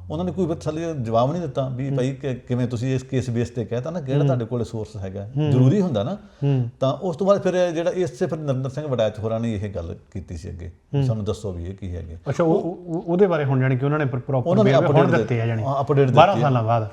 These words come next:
Speaker 1: ਹਾਂ, ਉਹ, ਹਾਂ, ਜਿਹੜੇ ਚੱਲਦੇ ਰਹਿਣ, ਹੁਣ
Speaker 2: ਹਾਂ,
Speaker 1: ਜਿਹੜੇ ਹੁਣ
Speaker 2: ਗੱਲ
Speaker 1: ਕੁਐਸਚਨ ਪੁੱਛਿਆ ਹੋਣਾ ਉਹਨਾਂ ਨੇ,
Speaker 2: ਹੂੰ, ਹੂੰ।
Speaker 1: ਤਾਂ ਫਿਰ ਉਹ ਕਹਿੰਦੇ ਵੀ ਜੇ ਇਹ, ਅ, ਅਫਵਾਹ ਫੈਲਾਈ ਹੈ ਕਿਸੇ ਨੇ,
Speaker 2: ਹੂੰ।
Speaker 1: ਤਾਂ ਫਿਰ ਇਹਨੂੰ ਕਰੈਕਟ ਵੀ ਕੀਤਾ ਜਾਣਾ ਚਾਹੀਦਾ।
Speaker 2: ਹੂੰ।
Speaker 1: ਹਨਾ, ਇੱਕ ਸਾਰੇ, ਕਿਉਂਕਿ ਹਰ ਬੰਦਾ ਸ਼ਰਧਾ ਨਾਲ ਜਾਂਦਾ ਹੈ।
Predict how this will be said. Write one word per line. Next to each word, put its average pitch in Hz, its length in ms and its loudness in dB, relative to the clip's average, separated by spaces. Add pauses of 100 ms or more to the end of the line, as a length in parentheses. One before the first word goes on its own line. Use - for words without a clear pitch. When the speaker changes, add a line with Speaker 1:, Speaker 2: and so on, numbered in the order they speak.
(200)
Speaker 1:
ਹਾਂ, 139 80 2
ਉਹ, 151 480 -6
ਹਾਂ, 175 100 2
ਜਿਹੜੇ 175 180 0
ਚੱਲਦੇ - 340 10
ਰਹਿਣ, - 120 10
ਹੁਣ - 80 4
Speaker 2:
ਹਾਂ, 180 100 4
Speaker 1:
ਜਿਹੜੇ 147 180 6
ਹੁਣ 139 80 4
Speaker 2:
ਗੱਲ 135 160 6
Speaker 1:
ਕੁਐਸਚਨ 185 260 4
ਪੁੱਛਿਆ 185 280 0
ਹੋਣਾ 170 100 0
ਉਹਨਾਂ 180 220 0
ਨੇ, 180 140 -4
Speaker 2:
ਹੂੰ, 143 300 4
ਹੂੰ। 123 220 -2
Speaker 1:
ਤਾਂ 151 140 6
ਫਿਰ 160 120 2
ਉਹ 202 120 4
ਕਹਿੰਦੇ 214 240 4
ਵੀ 214 120 2
ਜੇ 156 320 2
ਇਹ, 156 500 0
ਅ, 131 220 -4
ਅਫਵਾਹ 110 320 0
ਫੈਲਾਈ 117 340 2
ਹੈ 113 40 2
ਕਿਸੇ 110 260 -2
ਨੇ, 104 160 -4 (160)
Speaker 2:
ਹੂੰ। 139 100 2
Speaker 1:
ਤਾਂ 127 100 2
ਫਿਰ 120 140 -2
ਇਹਨੂੰ 127 300 -4
ਕਰੈਕਟ 104 300 -8
ਵੀ 113 140 -4
ਕੀਤਾ 107 220 -4
ਜਾਣਾ 98 240 -4
ਚਾਹੀਦਾ। 104 340 -6
Speaker 2:
ਹੂੰ। 143 540 0
Speaker 1:
ਹਨਾ, 151 140 -4
ਇੱਕ 135 220 -4
ਸਾਰੇ, 98 400 -2 (500)
ਕਿਉਂਕਿ 113 280 -2
ਹਰ 120 160 4
ਬੰਦਾ 135 240 4
ਸ਼ਰਧਾ 127 300 2
ਨਾਲ 175 140 2
ਜਾਂਦਾ 131 280 2
ਹੈ। 127 120 -6